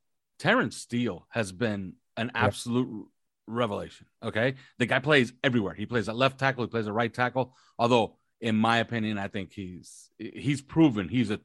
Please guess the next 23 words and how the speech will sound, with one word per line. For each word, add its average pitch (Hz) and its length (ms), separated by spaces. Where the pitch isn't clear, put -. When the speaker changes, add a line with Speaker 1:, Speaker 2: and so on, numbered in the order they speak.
Speaker 1:
top-notch 107 800
right 104 240
tackle. 101 440
Left 120 160
tackle, 123 240
he's 101 140
a 92 60
little 123 300
shaky, 107 500
but 185 100
he 170 40
plays 175 260
it 180 80
anyway, 131 340
right? 139 240
Uh, 113 340
I 131 120
count 190 320
three 139 640
tackles 110 580
<laughs> - 40
invested 120 720
there 117 280